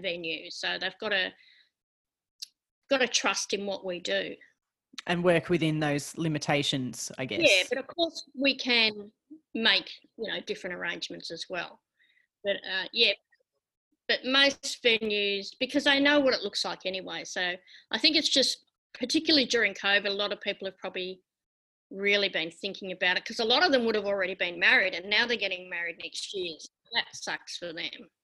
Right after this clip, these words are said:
Speaker 2: Yeah. So when you've got more time to think about it and more time to look
Speaker 1: Mm.
Speaker 2: up Pinterest ideas or Instagram
Speaker 1: Yeah, yeah.
Speaker 2: ideas. <laughs> Yeah.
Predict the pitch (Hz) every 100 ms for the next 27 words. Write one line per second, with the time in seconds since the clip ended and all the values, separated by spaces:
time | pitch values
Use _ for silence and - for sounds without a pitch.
0 | _ - 190 180 160 143 113 143 - _
1 | - 151 165 165 - 147 165 160 156 175
2 | 147 147 160 147 147 147 143 147 143 147
3 | 151 147 139 160 143 139 - 143 135 175
4 | 202 - - 240 - 208 185 - 175 165
5 | 165 160 156 147 143 - 110 - - 208
6 | - - 175 156 151 151 156 151 - 196
7 | 151 - - 214 254 196 160 147